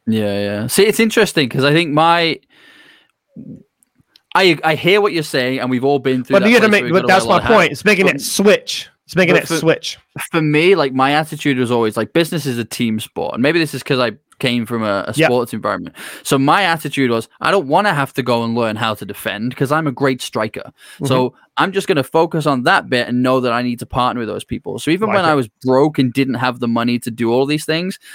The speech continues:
Speaker 1: I mean, I've done those things where I li-, sit and watch, like, a video for six hours on how to make a WordPress site. And then I just give my head a wobble and be like, "What am I doing? Like, I'm not a,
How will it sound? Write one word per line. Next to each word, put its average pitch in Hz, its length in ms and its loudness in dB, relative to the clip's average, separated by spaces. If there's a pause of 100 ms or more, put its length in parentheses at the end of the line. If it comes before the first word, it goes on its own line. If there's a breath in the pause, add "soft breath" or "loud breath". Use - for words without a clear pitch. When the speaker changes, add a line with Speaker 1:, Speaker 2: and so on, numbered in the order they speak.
(240 loud breath)
Speaker 1:
I 156 60 -2
mean, 170 160 2
I've 185 160 0
done 226 180 2
those 185 160 2
things 143 180 0
where 131 100 4
I - 20 2
li-, 139 160 -4
sit 196 200 0
and 160 80 -8
watch, 143 200 -2
like, 139 80 0
a 131 40 0
video 139 300 0
for 123 100 -10
six 127 300 -2
hours 131 280 2
on 117 80 -2
how 113 160 0
to 113 100 -6
make 110 160 -4
a 113 40 -4
WordPress 113 500 -2
site. 80 280 -6
And 113 140 -2
then 123 80 2
I 135 80 2
just 131 180 -4
give 151 140 0
my 120 160 0
head 127 180 0
a 139 40 2
wobble 113 360 -2
and 98 100 -6
be 110 120 -4
like, 95 200 -6 (300 soft breath)
"What 453 140 2
am 466 60 2
I 277 40 0
doing? 165 460 2
Like, 123 200 -2
I'm 311 140 0
not 370 140 -2
a, 113 120 -4